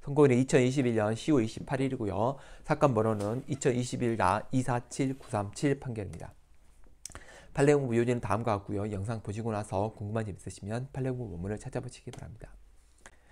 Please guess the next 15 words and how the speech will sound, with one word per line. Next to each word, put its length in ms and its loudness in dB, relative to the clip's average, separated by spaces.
이 80 -2
사건은 360 6
이제 140 4
차임 340 4
청구의 460 8
수, 420 4
그 120 -2
보증금 380 4
반환을 840 0
하는 220 -6
청구입니다. 560 -6
원고는 400 -2
임대인이고요. 880 2
피고는 340 -4
임차인입니다. 840 -8